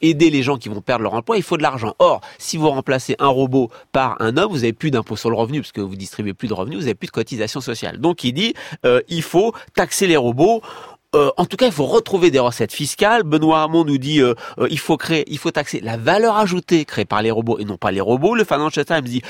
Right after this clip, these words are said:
c'est un sujet vraiment très, très important, il faut qu'on le mette sur la table. Premier argument. Et tout de suite, le journaliste qui interviewe Bill Gates lui dit, mais attendez, on l'a entendu dans le Zap, si vous taxez les robots, euh, vous allez empêcher les gens de prendre des robots, on va prendre du retard. Non, non, non, dit Bill Gates, attention,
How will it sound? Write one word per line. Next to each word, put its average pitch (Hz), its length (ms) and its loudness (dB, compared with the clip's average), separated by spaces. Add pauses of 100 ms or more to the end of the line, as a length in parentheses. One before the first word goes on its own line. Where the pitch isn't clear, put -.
(120)
c'est - 180 0
un 202 120 4
sujet 170 340 0
vraiment 135 320 0
très, - 180 -2
très 127 240 -2
important, 127 560 0
il 156 60 -6
faut 170 160 -2
qu'on 156 120 -4
le 147 60 -2
mette 156 160 -2
sur 135 140 0
la 123 100 0
table. 85 220 -8 (240)
Premier 196 260 0
argument. 139 460 0
Et 104 100 -6
tout 190 140 -6
de - 40 -20
suite, 214 140 -4
le 135 80 -4
journaliste 143 460 -2
qui 123 80 -2
interviewe 113 260 -6
Bill 120 220 -6
Gates 185 180 -4
lui 117 80 -10
dit, 95 140 -10
mais 90 60 -10
attendez, 117 340 -4 (280)
on 113 120 -4
l'a 113 100 2
entendu 113 300 -8
dans 131 100 2
le 156 60 0
Zap, 170 200 0 (120)
si - 100 -6
vous 143 120 -2
taxez 131 300 -2
les 113 100 0
robots, 127 420 2 (180)
euh, 110 120 2
vous 127 200 -2
allez 120 140 2
empêcher 117 340 -4
les 117 140 -2
gens 143 160 0
de - 20 -8
prendre 107 220 -10
des 113 100 -2
robots, 131 380 2
on 117 40 -10
va 104 140 -4
prendre 120 220 -8
du 160 60 -4
retard. 185 280 -2
Non, 233 100 -4
non, 233 140 -2
non, 220 160 0
dit 131 160 -6
Bill 123 180 -8
Gates, 110 260 -2
attention, 180 440 -6